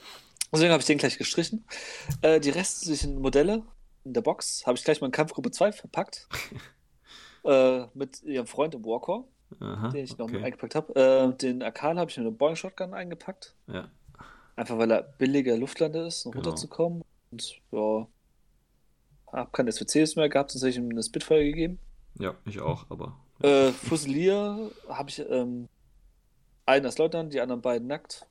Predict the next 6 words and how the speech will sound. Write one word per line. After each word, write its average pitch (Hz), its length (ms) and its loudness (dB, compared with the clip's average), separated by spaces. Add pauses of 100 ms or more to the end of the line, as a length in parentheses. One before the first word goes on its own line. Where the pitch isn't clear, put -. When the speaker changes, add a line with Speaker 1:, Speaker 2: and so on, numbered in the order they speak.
(220)
Speaker 1:
Einfach 123 340 0
Speaker 2:
Mhm. 131 80 -14
Speaker 1:
Hütchenspiel 147 560 -4
Deluxe. 135 460 -2 (240)
Speaker 2:
Ja. 120 180 -6 (1080)
Speaker 1:
Ähm, 135 400 4